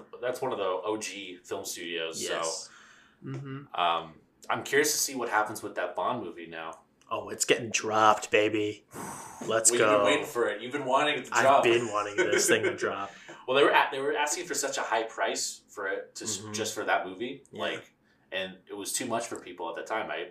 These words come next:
Speaker 1: I guess fucking Amazon will just, you know,
Speaker 2: Listen,
Speaker 1: we'll buy it all. We'll give, give us the whole. Bezos just said, "Give me the whole lot."
Speaker 2: Jeffy,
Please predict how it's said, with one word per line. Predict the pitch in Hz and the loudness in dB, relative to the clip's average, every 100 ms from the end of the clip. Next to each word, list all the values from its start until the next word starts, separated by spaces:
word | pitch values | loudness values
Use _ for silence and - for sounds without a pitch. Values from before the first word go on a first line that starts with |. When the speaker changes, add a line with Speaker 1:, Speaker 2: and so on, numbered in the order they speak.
| _ | _
Speaker 1:
I | 82 82 | -12 -8
guess | 87 | -8
fucking | - 87 87 | -6 -6 -4
Amazon | 87 95 92 87 | -6 -6 -6 -6
will | 82 | -6
just, | 82 82 - 165 | -10 -14 -12 0
you | |
know, | 147 156 - - - - | 8 8 6 -2 -10 2
Speaker 2:
Listen, | 139 120 | 4 4
Speaker 1:
we'll | 123 | 8
buy | 160 170 151 | 12 12 12
it | |
all. | 131 113 - - - | 12 10 6 -4 -8
We'll | 113 117 | -4 2
give, | 147 147 131 | 2 0 2
give | 151 | 6
us | 175 | 6
the | - | 8
whole. | 135 143 - | 8 8 6
Bezos | 135 135 120 - | 2 2 0 -4
just | 117 - | -6 -2
said, | 123 - - | -2 -2 -10
"Give | 123 | -10
me | 123 | -4
the | - | -2
whole | - 101 | -2 -4
lot." | 92 - 135 | -4 -4 2
Speaker 2:
Jeffy, | 170 175 185 | 6 6 6